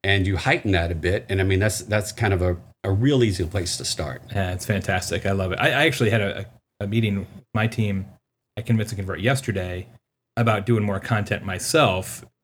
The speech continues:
Speaker 2: because I don't do it very often, but every time I, I have some sort of a rant, whether it's a Angry Jay blog post or, or Angry Jay video, it succeeds disproportionate to what I do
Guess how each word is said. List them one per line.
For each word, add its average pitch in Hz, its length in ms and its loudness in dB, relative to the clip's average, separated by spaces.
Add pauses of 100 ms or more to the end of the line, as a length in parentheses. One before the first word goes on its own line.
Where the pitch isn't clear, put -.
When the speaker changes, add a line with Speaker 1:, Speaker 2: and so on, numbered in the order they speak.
Speaker 2:
because 107 920 -2 (540)
I 123 40 0
don't 143 120 2
do 143 80 4
it 120 40 4
very 117 160 4
often, 135 560 0
but 117 200 0
every 139 220 2
time 123 320 4
I, 104 300 0
I 104 120 -6
have 107 220 0
some 127 220 2
sort 120 140 2
of 101 60 0
a 95 100 0
rant, 92 500 -4
whether 95 240 -2
it's 95 180 -2
a 95 300 0 (440)
Angry 139 380 2
Jay 120 440 2
blog 110 340 0
post 107 460 -2
or, 104 360 -2
or 107 320 -4
Angry 127 420 2
Jay 110 500 2
video, 98 680 -2 (500)
it 131 260 2
succeeds 123 920 0 (240)
disproportionate 131 920 2
to 104 260 2
what 107 180 0
I 101 100 2
do 98 440 -2